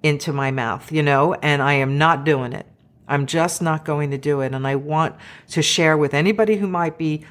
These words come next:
listening to this and thinking, "Well, that wine, I,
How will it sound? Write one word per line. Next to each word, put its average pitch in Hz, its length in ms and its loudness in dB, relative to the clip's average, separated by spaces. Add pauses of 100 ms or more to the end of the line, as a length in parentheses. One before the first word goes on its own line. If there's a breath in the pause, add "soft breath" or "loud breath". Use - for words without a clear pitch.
(140 loud breath)
listening 233 520 0
to 196 140 -4
this 147 540 -4 (160 soft breath)
and 180 160 -6
thinking, 185 380 -4
"Well, 160 320 2
that 170 300 2
wine, 185 320 2
I, 170 120 0